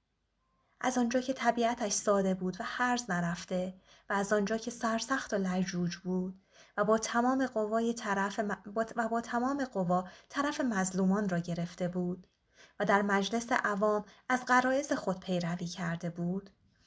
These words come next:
در سادگی خود محفوظ مانده و در عین حال تا حدی بی کلام و تا حدی خشک بار آمده بود. تکرار کرد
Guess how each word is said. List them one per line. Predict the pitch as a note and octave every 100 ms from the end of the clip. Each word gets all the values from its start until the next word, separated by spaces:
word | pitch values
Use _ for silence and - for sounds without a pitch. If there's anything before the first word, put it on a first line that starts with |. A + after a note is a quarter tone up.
| _ -
در | - G3
سادگی | - A3 G3 F#3+ G3 G3
خود | G3+ G#3
محفوظ | G3 F#3+ - - A#3 A#3
مانده | G3 F#3 F#3+ F#3+
و | G#3
در | A#3 -
عین | C#4 C#4+
حال | A#3+ A#3 G#3 G#3 - -
تا | -
حدی | D4+ D4+ D4+ D4+ C#4
بی | A3
کلام | - A3 G3 G3+ F#3+ F3 - -
و | A3+
تا | A#3+
حدی | G#3+ G#3+ G#3+ A#3+
خشک | - A3 A#3 - -
بار | E3 D#3 D#3+
آمده | D#3 D#3 D#3 D3+
بود. | F3 - _ _ _ _ _ _ _
تکرار | G3+ F3+ F#3+ F3+
کرد | F#3 A#3 F#3+ G3